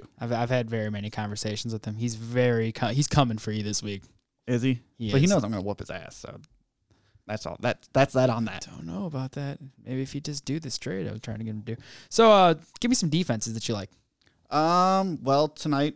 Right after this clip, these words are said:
Speaker 2: obviously, the Green Bay defense going against the
Speaker 1: Unfortunately, we
Speaker 2: San Francisco question marks.
Speaker 1: Yeah, we can't,
Speaker 2: But
Speaker 1: unfortunately,
Speaker 2: we can't really
Speaker 1: talk
Speaker 2: talk
Speaker 1: about
Speaker 2: about
Speaker 1: that.
Speaker 2: them, so, uh, I think Houston they're probably streamable. They're out there on the waiver wire. I was able to add 'em this week, and they're playing Jacksonville and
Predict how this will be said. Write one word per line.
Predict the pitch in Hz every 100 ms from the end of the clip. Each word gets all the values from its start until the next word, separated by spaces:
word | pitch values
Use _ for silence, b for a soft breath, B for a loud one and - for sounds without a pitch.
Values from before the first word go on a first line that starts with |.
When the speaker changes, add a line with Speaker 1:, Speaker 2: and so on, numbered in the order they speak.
| _
Speaker 2:
obviously, | 123 120 127 127
the | 117
Green | 123 123
Bay | 110 110
defense | 107 110 110
going | 113 107
against | 117 113 -
the |
Speaker 1:
Unfortunately, | 110 104 107
we | 110
Speaker 2:
San | - 117
Francisco | 113 110 110 113
question | - 113 - 104
marks. | 95 120 - - -
Speaker 1:
Yeah, | 98 107
we | 110
can't, | - 107
Speaker 2:
But | 104
Speaker 1:
unfortunately, | 110 107 - 117
Speaker 2:
we |
can't | 123 117
really | 113 98
Speaker 1:
talk | 113 110
Speaker 2:
talk |
Speaker 1:
about | 110
Speaker 2:
about | 104
Speaker 1:
that. |
Speaker 2:
them, | 110 107
so, | - 98 110 - _ _ _ _ _
uh, | 123 127 120
I | 170
think | 294 262
Houston | - 170 - 151 151 - _ _ _ _ _ _
they're | 160 185
probably | - 175 156
streamable. | - 127 123 110 120
They're | 117 117
out | 110 -
there | 110
on | 107
the | 101
waiver | 104 104
wire. | 104 104
I | 117
was | 127
able | 113 101
to |
add | 104 101
'em | 104
this | 98 101
week, | 101
and | 123
they're | 147
playing | 160 120
Jacksonville | 104 98 - 110 107 107
and | 95 104